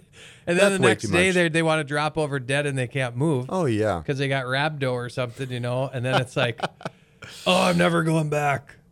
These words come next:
Speaker 2: Yep. Yeah, just, just go move your body. Go. I always tell
Speaker 1: Yep.
Speaker 2: people that are new or even new or don't even have the gym, I'm like, "All right, we're gonna move your body for fifteen minutes today.
Speaker 1: Yep.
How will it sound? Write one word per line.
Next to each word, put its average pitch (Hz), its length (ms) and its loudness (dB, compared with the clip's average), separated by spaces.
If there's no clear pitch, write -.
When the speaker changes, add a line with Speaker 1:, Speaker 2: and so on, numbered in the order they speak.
Speaker 2:
Yep. 92 280 2
Yeah, 110 260 6
just, 110 280 -4
just 123 280 -6
go 143 180 2
move 123 260 0
your 117 100 -2
body. 98 380 -2
Go. 120 260 2
I 113 160 2
always 127 180 0
tell 120 140 0
Speaker 1:
Yep. 117 60 -4
Speaker 2:
people 143 260 -4
that 110 120 2
are 95 120 2
new 104 400 -2
or 113 100 4
even 117 240 0
new 113 180 2
or 135 120 4
don't 113 180 0
even 110 140 -4
have 110 140 -2
the 107 60 -2
gym, 107 320 -4
I'm 101 120 -4
like, 95 220 -4
"All 95 60 0
right, 90 180 0
we're 101 100 -6
gonna 104 140 -2
move 98 200 -4
your 92 100 -4
body 87 280 -2
for 90 140 -14
fifteen 87 500 -10
minutes 76 300 -10
today. 76 220 -6
Speaker 1:
Yep. 180 160 -6